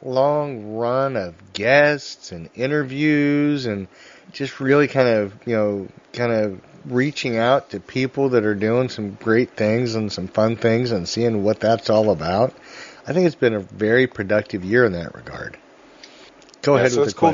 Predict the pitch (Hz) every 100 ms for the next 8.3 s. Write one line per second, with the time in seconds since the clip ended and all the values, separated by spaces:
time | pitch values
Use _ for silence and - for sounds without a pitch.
0 | 123 107 - - _ _ _ - 135 -
1 | - 113 - 135 110 95 101 104 104 98
2 | 95 95 87 90 90 - 92 87 98 92
3 | 92 95 87 - 98 95 92 85 98 92
4 | 92 87 87 - - - - - 104 101
5 | - 98 90 98 95 110 117 117 113 110
6 | - 143 151 - 151 151 - 139 113 -
7 | - _ - - - 147 135 123 117 131
8 | 131 127